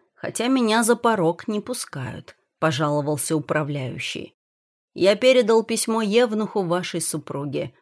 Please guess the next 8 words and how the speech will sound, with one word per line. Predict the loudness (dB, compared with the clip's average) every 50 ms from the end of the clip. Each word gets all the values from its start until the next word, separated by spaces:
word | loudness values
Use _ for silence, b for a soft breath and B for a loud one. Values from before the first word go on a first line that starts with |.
| _ -4
посулив | -2 0 0 2 0 2 0 0 0 2
ему | 2 4 4 4 2
серебра». | 0 0 -2 0 0 0 -2 -2 -2 -2 -4 -4 -6 -10 -16 _ _ _ _ _ _ _ _ _ _ _ _ _ -6
«Безобразие | -4 -2 -2 -2 -2 -2 -2 -2 -2 0 0 2 2 2 0 0 0 0 0
какое-то | 2 2 2 2 4 6 4 6 6 4 2
творится», — | 4 6 4 4 6 6 2 2 2 2 0 2 2 2 0 -2 b b b b b
возмутился | b 0 0 2 2 4 2 2 2 2 0 0 0 0 -2 -4 -4
принц. | -4 -4 -4 -4 -4 -2 -2 -2 -2 -2